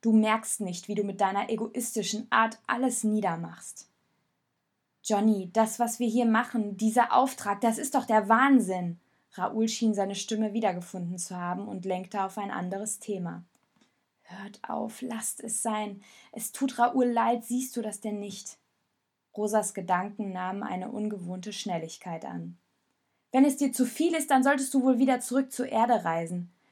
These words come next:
wenn du schon aufgibst, bevor wir es überhaupt versucht haben." Der Spott in Jonas Stimme war nicht überhörbar.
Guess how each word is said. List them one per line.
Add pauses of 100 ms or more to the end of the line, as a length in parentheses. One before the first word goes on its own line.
(260)
wenn
du
schon
aufgibst,
bevor
wir
es
überhaupt
versucht
haben." (760)
Der
Spott
in
Jonas
Stimme
war
nicht
überhörbar.